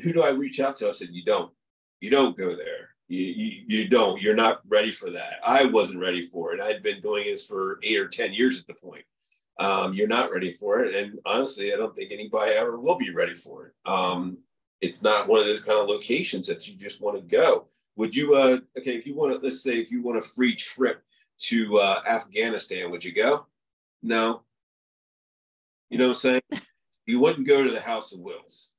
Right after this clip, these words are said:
Speaker 2: No.
Speaker 1: Uh, if, if you, if you can help it, uh, unless you, you think that you've got what it takes, go for it.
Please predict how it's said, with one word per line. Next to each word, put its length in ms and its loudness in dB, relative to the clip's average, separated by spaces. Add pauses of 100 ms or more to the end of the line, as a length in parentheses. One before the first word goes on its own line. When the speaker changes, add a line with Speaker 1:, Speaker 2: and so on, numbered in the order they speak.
Speaker 2:
No. 260 -12
Speaker 1:
Uh, 220 -4 (580)
if, 360 -4
if 180 -4
you, 160 -4
if 160 -4
you 60 -6
can 140 0
help 280 0
it, 180 -8 (300)
uh, 380 2
unless 380 2
you, 140 2
you 340 -4
think 340 2
that 180 2
you've 140 -2
got 240 2
what 120 2
it 100 -4
takes, 480 -2 (360)
go 140 4
for 280 -2
it. 60 -12